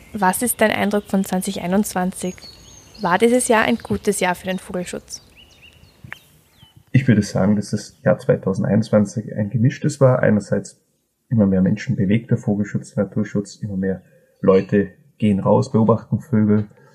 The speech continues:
Speaker 2: melden uns Vögel. Gleichzeitig werden aber die Herausforderungen nicht weniger. Also wenn ich an Landwirtschaft denke, das Jahr zweitausendeinundzwanzig hat uns mit der Landwirtschaftspolitik in Atem gehalten, mit der europäischen Agrarpolitik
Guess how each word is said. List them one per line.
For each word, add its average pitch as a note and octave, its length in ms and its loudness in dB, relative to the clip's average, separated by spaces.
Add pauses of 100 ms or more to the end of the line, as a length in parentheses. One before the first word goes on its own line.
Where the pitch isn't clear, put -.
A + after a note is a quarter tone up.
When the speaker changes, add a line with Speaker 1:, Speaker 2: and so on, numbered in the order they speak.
(240)
Speaker 2:
melden A2+ 400 4
uns G#2 200 -4
Vögel. G#2 420 0 (580)
Gleichzeitig G2 540 0
werden G2 160 4
aber G2 100 0
die F#2+ 120 -2
Herausforderungen F#2+ 580 -2
nicht - 180 -10
weniger. F#2 520 0
Also - 180 -6
wenn F#2 80 2
ich F2+ 140 -2
an F2+ 120 0
Landwirtschaft G2 600 -4
denke, G2+ 340 0
das - 300 -8 (240)
Jahr G#2 140 4
zweitausendeinundzwanzig G2+ 1120 0
hat - 160 -6
uns - 340 -8 (520)
mit F#2+ 260 -2
der G2+ 80 2
Landwirtschaftspolitik A2 840 0
in - 120 -4
Atem G2 340 -2
gehalten, G2 720 -2
mit F#2+ 160 -8
der G2 320 -4
europäischen G2+ 840 -2
Agrarpolitik G2+ 1040 -2